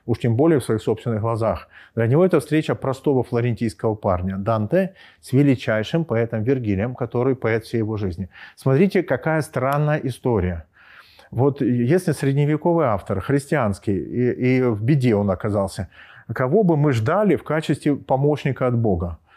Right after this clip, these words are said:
Мы бы ждали святого, ангела – Бог бы послал, да, Данте, христианину Данте. Кого он посылает? Язычника Вергилия из ада.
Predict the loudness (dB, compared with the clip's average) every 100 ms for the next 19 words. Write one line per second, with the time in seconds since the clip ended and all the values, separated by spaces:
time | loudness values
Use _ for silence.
0 | _ 2 4 4 4 2 0 -2 0 2
1 | 2 2 2 -2 -6 _ _ _ _ _
2 | _ _ 0 2 2 2 2 0 -2 _
3 | -4 0 0 0 -2 -2 -2 0 0 -2
4 | -6 -2 -2 0 2 2 2 0 -2 -6
5 | -12 _ _ -2 -2 0 0 0 0 0
6 | 0 0 -8 -16 _ _ -2 2 2 2
7 | -2 0 -2 0 2 4 2 0 -2 -2
8 | -2 -4 -2 0 0 0 -2 -2 -2 -4